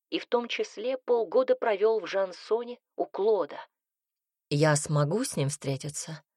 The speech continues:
Дюгисклен развеселился. "А для чего ж я вам звоню?" "Отлично. Сегодня я буду в Лютеции и загляну к вам". "Не трудитесь, меня не будет на месте,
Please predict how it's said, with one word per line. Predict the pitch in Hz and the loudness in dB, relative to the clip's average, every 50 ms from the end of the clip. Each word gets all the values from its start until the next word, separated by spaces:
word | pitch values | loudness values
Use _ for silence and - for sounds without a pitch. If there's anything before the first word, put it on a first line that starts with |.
| _ _ _ _ _ _ _ - | _ _ _ _ _ _ _ -2
Дюгисклен | 151 165 156 180 190 - - - 196 220 226 214 | -2 0 0 0 -2 -2 -2 0 0 0 2 2
развеселился. | 214 214 190 196 214 214 - 233 214 208 190 160 147 143 - - - 151 147 - _ _ _ _ _ _ _ _ - | 2 2 2 2 0 0 0 0 2 2 4 2 2 0 -2 -4 -4 -4 -4 -6 _ _ _ _ _ _ _ _ 0
"А | - 254 254 | 2 2 2
для | - 254 311 | 2 0 -4
чего | - - 359 370 359 285 | 0 0 2 6 6 6
ж | - - - | 6 8 6
я | 175 | 6
вам | 175 180 175 | 6 6 4
звоню?" | 156 147 165 214 247 240 220 160 - _ _ _ _ _ _ _ _ _ _ _ _ _ _ - | 2 0 -2 -2 -2 -2 -4 -6 -8 _ _ _ _ _ _ _ _ _ _ _ _ _ _ 0
"Отлично. | 135 139 139 - 135 127 127 123 - - - 147 160 196 202 - _ _ _ _ _ _ | 0 0 0 0 -4 -4 -4 -4 -6 -4 -4 -4 -4 -4 -6 -10 _ _ _ _ _ _
Сегодня | - - - - 143 131 160 214 220 - 165 147 139 - - - | -8 -4 0 0 2 2 2 0 0 0 -2 -2 -2 -2 -4 -2
я | - 147 165 160 | 2 4 4 4
буду | 151 151 147 160 | 4 4 2 4
в | 147 151 | 4 4
Лютеции | 147 147 147 - - 254 254 - - - - 139 - - | 4 2 2 0 -2 -4 -2 -4 -6 -4 -4 -4 -2 -2
и | 262 | -2
загляну | 254 208 214 170 180 175 151 135 | -2 0 0 0 0 0 0 0
к | 127 - - | -2 -4 -8
вам". | 135 131 127 147 - _ _ _ _ _ _ _ _ _ _ _ _ _ - | -8 -8 -8 -12 -16 _ _ _ _ _ _ _ _ _ _ _ _ _ -2
"Не | 165 180 196 208 220 | 0 4 6 6 6
трудитесь, | 220 - 254 254 254 320 330 - - - - - | 6 6 6 6 6 2 0 -2 -4 -6 -4 -4
меня | 170 170 185 190 190 | 0 4 6 6 6
не | 202 220 | 6 4
будет | 214 202 226 208 156 151 - | 2 0 0 0 2 2 2
на | 165 175 | 0 0
месте, | 185 247 262 - - - - 160 | 0 -2 -6 -8 -4 0 0 0